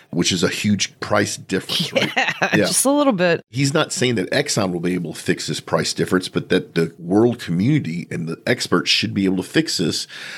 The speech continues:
Speaker 1: because they figured out a way to pull it out of the air, and Oxy's doing the exact same thing. Now we just need to get the price down. And if you look at anything that we've ever invented, everything from smartphones to poppet sockets to automobiles.
Speaker 2: You just bring up pop sockets.
Speaker 1: Yeah.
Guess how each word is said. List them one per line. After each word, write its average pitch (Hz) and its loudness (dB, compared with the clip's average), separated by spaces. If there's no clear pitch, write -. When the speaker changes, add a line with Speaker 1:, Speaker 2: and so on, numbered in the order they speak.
Speaker 1:
because 90 0
they 92 2
figured 127 4
out - 6
a 120 6
way 117 6
to 95 6
pull 107 2
it - 4
out 98 2
of 139 4
the 92 4
air, 95 4
and - -2
Oxy's 101 0
doing 95 4
the 82 0
exact 87 -6
same 123 0
thing. 90 0
Now 95 2
we 113 4
just 110 -2
need 101 2
to 98 -4
get 95 -2
the 110 -2
price 135 0
down. 80 -4
And 85 -6
if - -10
you 110 -2
look 123 2
at 87 2
anything 135 4
that 95 4
we've 95 2
ever 104 4
invented, 104 2
everything 107 4
from 87 0
smartphones 107 2
to 85 4
poppet - 0
sockets 104 -2
to 90 2
automobiles. 117 2
Speaker 2:
You 247 4
just 302 0
bring 294 2
up 214 2
pop 147 2
sockets. - -2
Speaker 1:
Yeah. - 2